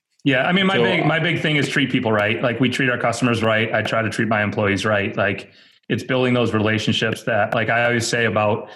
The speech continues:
Speaker 1: my employees, is building relationships where I don't tell my employees what to do. Like, if, if my, if I needed my employees to run through a wall, I want my, I don't wanna say, "Hey, go th-, run through that wall for me." I want them, I want me to sit, like, me to say, "Hey, I need someone to run through the wall." And, like, four of them,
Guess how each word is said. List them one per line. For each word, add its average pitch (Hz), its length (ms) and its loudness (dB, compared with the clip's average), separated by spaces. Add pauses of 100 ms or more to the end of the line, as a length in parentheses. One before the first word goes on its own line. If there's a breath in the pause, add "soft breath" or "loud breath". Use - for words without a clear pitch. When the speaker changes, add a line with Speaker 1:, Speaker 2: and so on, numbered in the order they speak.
(200 loud breath)
Speaker 1:
my 110 160 2
employees, 107 480 2
is 101 120 -2
building 123 260 2
relationships 113 560 0
where 113 120 2
I 104 60 2
don't 110 280 0
tell 113 140 0
my 110 140 2
employees 107 400 0
what 104 180 0
to 101 60 -6
do. 101 200 0
Like, 101 180 0
if, 104 140 -4 (460 soft breath)
if 131 200 -2
my, 135 160 2
if 143 160 0
I 143 100 0
needed 147 180 2
my 135 180 2
employees 120 380 0
to 110 60 0
run 113 160 2
through 113 220 0
a 104 60 2
wall, 107 280 2
I 107 80 4
want 110 200 2
my, 113 260 2
I 117 40 0
don't 127 140 0
wanna 120 160 0
say, 120 160 0
"Hey, 113 160 0
go 104 120 2
th-, - 120 -6
run 117 240 0
through 113 120 -2
that 101 160 0
wall 107 180 2
for 107 220 0
me." 101 180 0 (340 loud breath)
I 123 80 0
want 123 240 0
them, 120 420 2 (200)
I 127 80 2
want 139 180 0 (180)
me 131 200 4
to 127 80 0
sit, - 200 -4
like, 120 200 0
me 131 80 4
to 110 60 0
say, 117 180 0
"Hey, 127 80 2
I 117 80 2
need 113 160 0
someone 117 180 0
to 104 60 0
run 113 160 2
through 117 120 0
the 104 80 2
wall." 110 160 2
And, 101 60 0
like, 98 160 0
four 113 160 0
of 110 60 0
them, 104 300 0